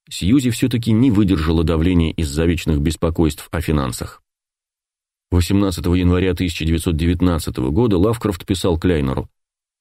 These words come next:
«Матери не становилось здесь лучше, и она уехала к моей старшей тёте, чтобы побыть в полном покое,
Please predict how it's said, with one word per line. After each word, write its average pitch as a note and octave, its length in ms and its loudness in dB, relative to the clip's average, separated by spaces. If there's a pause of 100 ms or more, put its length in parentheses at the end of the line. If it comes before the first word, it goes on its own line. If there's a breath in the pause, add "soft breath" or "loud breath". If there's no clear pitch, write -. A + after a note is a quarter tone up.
(280)
«Матери G#2 420 2
не G2 140 2
становилось F#2+ 540 2
здесь E2+ 360 -2
лучше, A#2 380 0
и A#1+ 60 -2
она G2+ 220 -2
уехала A2 440 2
к F2+ 80 -2
моей F#2+ 260 2
старшей G2 460 -2
тёте, - 440 -2 (520)
чтобы C#3 280 0
побыть A2 300 2
в - 100 -16
полном A2+ 380 2
покое, D2 500 -2